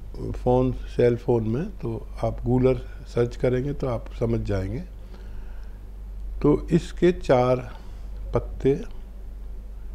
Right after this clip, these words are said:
सुबह निहार मुँह पीस के खा लें या ऐसे ही चबा के खा लें, चार पत्ते,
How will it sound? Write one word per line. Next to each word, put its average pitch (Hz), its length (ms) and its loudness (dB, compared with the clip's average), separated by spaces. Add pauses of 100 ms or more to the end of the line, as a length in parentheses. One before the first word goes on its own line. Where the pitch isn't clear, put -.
(320)
सुबह 127 340 6
निहार 113 480 2
मुँह 127 260 0 (1700)
पीस 143 300 0
के 156 160 2 (1800)
खा - 180 6
लें 160 200 8
या 147 200 4 (140)
ऐसे 120 260 0
ही - 40 2
चबा 123 340 8
के 110 180 -2
खा - 180 0
लें, 101 180 -2 (1300)
चार 104 220 4
पत्ते, - 420 -8